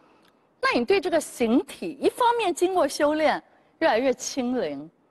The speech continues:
所以你就忘了它。那一方面你也不那么执着了，因为它相较于永恒的心灵，它就是像你手捧着的一胚土。有一天你在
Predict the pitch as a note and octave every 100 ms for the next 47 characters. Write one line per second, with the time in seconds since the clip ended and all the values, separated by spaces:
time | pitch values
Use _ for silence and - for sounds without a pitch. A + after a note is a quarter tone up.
0 | _ - F4 G3 G#3 D4 D#4+ D#3+ C#3+ -
1 | F3 F3+ F#3+ _ _ _ _ _ _ _
2 | _ _ - B3+ G3+ - _ _ - E4
3 | F4 E4+ F4 D4+ F3+ A2+ F#3 A3 B3 F3
4 | - A#3+ G#4 F4 - - F3+ G3 D#3+ F3
5 | F3+ D3 _ _ - G4+ G4+ G#4+ G4+ -
6 | B4 B4 A#4+ C4+ B3 C#4 G#3 - F3 G#3+
7 | C4 C4 E4+ E4 C#4+ F3 G3+ _ _ _
8 | _ _ _ - A#4+ G#4+ E4+ - C4+ F3
9 | - _ _ _ _ _ - A#4 F4 A3+
10 | E3+ _ _ - - D4 - - - A3
11 | F3+ G#3 F#3+ B3 E4 - G#4+ G4+ - -
12 | D3+ - _ _ _ _ - A3+ G#3+ C#4
13 | - D4 D4+ - - - - G#3+ D#4